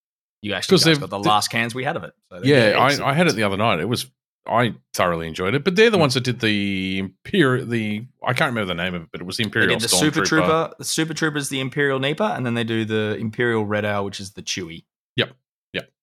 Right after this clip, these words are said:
Speaker 2: <clears throat> Which I think we've tried at least some of these on the podcast. We haven't tried this one.
Speaker 1: Yes.
Speaker 2: I'm somewhat amazed that we haven't tried <laughs> this one on the podcast, to be honest.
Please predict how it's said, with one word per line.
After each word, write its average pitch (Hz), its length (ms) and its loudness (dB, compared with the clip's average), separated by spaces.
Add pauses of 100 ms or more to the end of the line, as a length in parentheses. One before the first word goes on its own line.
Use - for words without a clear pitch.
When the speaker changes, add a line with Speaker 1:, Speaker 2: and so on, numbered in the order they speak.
Speaker 2:
<clears throat> 123 340 -2
Which 151 260 0
I 160 60 4
think 208 240 -2
we've 131 140 2
tried 113 260 4
at 80 80 -6
least 95 180 -2
some 95 180 0
of 92 80 -2
these 80 280 -4
on 87 180 -4
the 80 80 -6
podcast. 80 640 -8
We 113 80 0
haven't 135 220 -2
tried 113 200 2
this 95 160 -4
one. 76 120 -6
Speaker 1:
Yes. - 260 -14 (360)
Speaker 2:
I'm 110 200 2
somewhat 143 420 2
amazed 101 440 0
that 98 80 -4
we 82 100 -4
haven't 85 180 -6
tried 85 200 -2
<laughs> - 20 -10
this - 180 -6
one - 240 0
on 143 100 -2
the - 60 -8
podcast, 101 540 -4
to - 80 -20
be 90 100 -6
honest. 87 400 -8